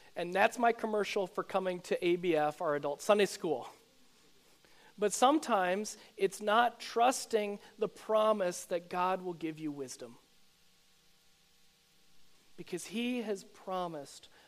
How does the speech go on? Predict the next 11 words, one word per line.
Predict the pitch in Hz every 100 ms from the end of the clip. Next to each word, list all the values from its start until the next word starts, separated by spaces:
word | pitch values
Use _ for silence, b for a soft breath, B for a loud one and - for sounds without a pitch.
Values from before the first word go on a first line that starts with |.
| -
by | 170 180 208
his | 220 202
Spirit | - - - 196 170 151 151 - b b b -
to | 196
empower | 185 165 190 185 190 185
us | 175 -
to | 165
speak, | - 143 123 - - _ _ b b b
and | 175 180
to |
speak | 185 - 240 196